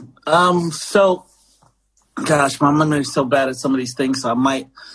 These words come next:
mess up the story just a little bit. But, um,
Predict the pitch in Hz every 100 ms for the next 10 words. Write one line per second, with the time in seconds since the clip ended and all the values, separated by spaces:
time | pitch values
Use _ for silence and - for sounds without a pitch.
0 | - 135 139 143 135 143 123 123 139 123
1 | 117 147 165 147 127 110 101 - 175 170
2 | - - - _ _ - - _ - _
3 | _ _ 160 180 165 156 151